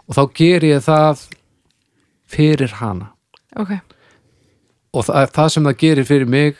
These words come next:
Speaker 1: er að ég verð ekki meðvitaður um að ég geti verið ógeðslegur. Og
Speaker 2: Mhm.
Speaker 1: náttúrulega gleður mig að gleðja hana, fyrst og fremst, sko.
Speaker 2: Mhm.
Speaker 1: En þetta er meira svona til að s-, slökkva í paniki á mér, sko.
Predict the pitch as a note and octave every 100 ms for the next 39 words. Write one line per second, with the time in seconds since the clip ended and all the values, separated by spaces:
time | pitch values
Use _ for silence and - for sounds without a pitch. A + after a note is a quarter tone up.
0 | - - C3+ B2 B2+ B2+ A#2+ - - -
1 | C#3 - C3 C3+ C3+ A#2 - A#2 A#2 A#2+
2 | A2+ A2 - G#2+ G2+ - - - - _
3 | _ _ _ _ _ _ - G3+ D3+ B2+
4 | C3 A#2+ A2+ A#2+ - B2 A2+ G#2+ G#2+ C3
5 | A2 A2+ F#2+ - _ - A2+ A2+ A2 -
6 | - - - - - A3+ F#3+ G3+ - -
7 | A#2+ A#2+ - C3 C3+ C3 E3 D#3 A#2 C3+
8 | B2 A#2+ A#2 - _ _ _ _ _ _
9 | _ _ _ _ _ _ C#3 B2 A#2+ A#2
10 | - - - - - - - C#3 - B2+
11 | B2 C#3+ C3+ G#2+ A2+ A#2 A2+ - A#2